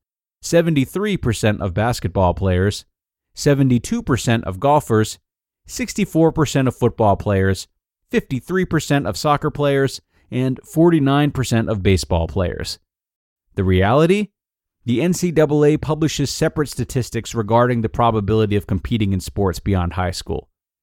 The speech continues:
They are striking. Of the approximately one million kids that play high school football, six point five percent, approximately sixty-five thousand athletes,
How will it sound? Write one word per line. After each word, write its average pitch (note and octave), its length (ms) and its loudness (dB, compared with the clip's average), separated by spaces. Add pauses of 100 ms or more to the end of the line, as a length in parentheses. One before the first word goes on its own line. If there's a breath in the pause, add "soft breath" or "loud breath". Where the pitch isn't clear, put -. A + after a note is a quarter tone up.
(160)
They A2 360 4
are G2+ 440 2
striking. - 560 -2 (580)
Of B2+ 160 -4
the D3+ 100 6
approximately F3 760 0
one D#3+ 440 0
million D3+ 360 2
kids F#2+ 380 -4
that A2+ 160 -6
play B2 180 -2
high A#2+ 220 0
school A2 300 -2
football, - 560 -4 (420)
six - 360 -8
point F3+ 320 -2
five D3 380 0
percent, G2+ 440 -4 (140)
approximately B2 680 -2
sixty-five D#3 720 -2
thousand C3+ 360 -2
athletes, F#2+ 540 -6